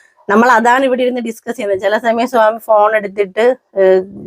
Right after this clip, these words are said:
YouTube-ൽ കാശിയുടെ കാര്യങ്ങൾ നോക്കാൻ പറയും. എന്നിട്ട് അതിൽ പറയുന്ന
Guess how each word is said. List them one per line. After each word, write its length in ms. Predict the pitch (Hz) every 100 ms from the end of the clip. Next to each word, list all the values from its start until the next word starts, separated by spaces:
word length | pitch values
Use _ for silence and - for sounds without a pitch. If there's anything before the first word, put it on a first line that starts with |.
| 202 208
YouTube-ൽ 520 | 220 202 226 214 208
കാശിയുടെ 520 | 214 202 220 233 220 214
കാര്യങ്ങൾ 400 | 202 196 196 190
നോക്കാൻ 420 | 190 185 - 190 180
പറയും. 400 | 170 170 180 247 _ _ _ -
എന്നിട്ട് 300 | 226 226 254
അതിൽ 220 | 226 247 233
പറയുന്ന 380 | 220 220 226